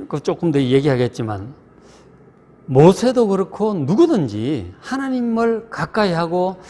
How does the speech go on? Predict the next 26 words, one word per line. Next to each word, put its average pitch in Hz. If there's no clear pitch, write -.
하나님과 196
깊이 226
있게 156
교제하면 120
그 190
얼굴에 160
영적인 165
광채가 107
나요. 90
뭐 107
이렇게 110
물리적인 156
광채가 107
아닐지라도 110
얼굴이 180
밝은 143
거예요. 87
얼굴이 240
밝은 104
것이죠. 98
그죠? 151
확신이 151
있고 143
사랑이 127
있고 139
온화하니까 143